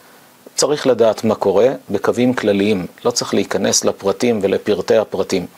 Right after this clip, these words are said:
וגם בשעות היום להסיח את הדעת לעיסוקים שמתעסקים בהם, לקחת ספר הלכות וללמוד. מי שרגיל בלימוד גמרא,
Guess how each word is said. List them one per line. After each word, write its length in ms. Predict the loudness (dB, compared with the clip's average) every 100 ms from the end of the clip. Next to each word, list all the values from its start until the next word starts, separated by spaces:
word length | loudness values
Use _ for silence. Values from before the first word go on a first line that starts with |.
| -20 -20 -20 -20 -20 -20 -6
וגם 320 | 0 2 0
בשעות 360 | 0 -2 0 0
היום 320 | 2 0 0
להסיח 480 | -2 0 2 0 0
את 120 | -2
הדעת 540 | 0 2 0 -2 -10 -14 -20 _
לעיסוקים 640 | -2 0 0 -2 -2 -2 0
שמתעסקים 640 | 0 0 0 -2 0 0
בהם, 360 | 0 0 -2 -6 -12 -20 -20 -20 -20 -20 -8
לקחת 440 | -2 0 -2 -4
ספר 340 | -4 0 2
הלכות 460 | 2 0 2 0 0 -2
וללמוד. 600 | 0 2 2 0 0 -4 -12 -20 -20 -20 -20 -20 -20 -8
מי 120 | -4
שרגיל 460 | 0 2 2 0 0
בלימוד 440 | 0 0 0 0
גמרא, 440 | 0 0 2 0